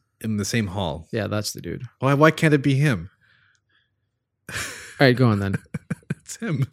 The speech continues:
Speaker 2: Is it?
Speaker 1: Yeah. Yeah, yeah. He, and, um, he opened my mind to having meaningful conversations 'cause I didn't have. And behind, when you're growing up, it's
Speaker 2: Mm-hmm.
Speaker 1: just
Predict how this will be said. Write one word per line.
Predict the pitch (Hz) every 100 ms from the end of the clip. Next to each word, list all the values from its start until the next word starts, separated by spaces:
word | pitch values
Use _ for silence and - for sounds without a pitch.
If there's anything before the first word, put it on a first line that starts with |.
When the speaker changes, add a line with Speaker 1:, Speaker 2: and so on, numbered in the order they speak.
| -
Speaker 2:
Is | 135
it? | 170 160 - - _
Speaker 1:
Yeah. | 185 180 92 - _ _ _ _ _ _ _ _
Yeah, | 147 139
yeah. | 131 110
He, | 107 -
and, | 120 117 -
um, | 104 107 104 101 101 98 - _ _ _
he | 135 127
opened | 139 147 131
my | 123
mind | 120 110 113 117 113 113 110 -
to | 104 101 101 92 87 82 - _ _ _ _
having | - 104 98 95 95 92
meaningful | 95 95 92 90
conversations | - 87 87 - 85 80 85 82 87
'cause | - 85
I | 85
didn't | 78 - 78 78
have. | 92 80 78
And | -
behind, | 101 104 113 104
when | 95
you're | 95
growing | - 107 92
up, | 98 90
it's | 95 113
Speaker 2:
Mm-hmm. | 107
Speaker 1:
just | 101 98